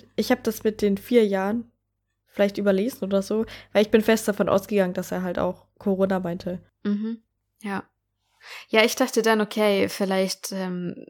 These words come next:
Speaker 2: ist tatsächlich der Zufall so, dass später dann, wenn das mit den vier Jahren passt, auf zweitausendzwanzig einundzwanzig, also zweitausendvierundzwanzig fünfundzwanzig, dass da die, das genau nochmal passt mit den Mondphasen.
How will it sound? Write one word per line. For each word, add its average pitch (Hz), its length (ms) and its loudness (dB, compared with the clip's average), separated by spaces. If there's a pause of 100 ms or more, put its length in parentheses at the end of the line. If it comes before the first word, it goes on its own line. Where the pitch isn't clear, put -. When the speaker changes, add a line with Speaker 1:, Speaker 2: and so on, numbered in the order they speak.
Speaker 2:
ist - 180 -4
tatsächlich 208 420 -2
der 190 140 -2
Zufall - 320 -6
so, 185 140 -4
dass - 320 -6 (260)
später 226 480 -2
dann, 208 160 2
wenn 190 120 0
das 185 160 -2
mit 185 120 -4
den 180 80 -6
vier - 180 -8
Jahren 180 260 -4
passt, - 380 0
auf 190 100 -6
zweitausendzwanzig 180 840 -6
einundzwanzig, 214 760 -4 (380)
also 175 220 -4
zweitausendvierundzwanzig 185 1000 -4
fünfundzwanzig, 220 640 2
dass 202 140 2
da 202 120 8
die, 196 180 4 (100)
das - 240 6 (200)
genau 196 220 8
nochmal 190 220 4
passt - 280 0
mit 180 120 2
den 180 100 4
Mondphasen. 208 720 0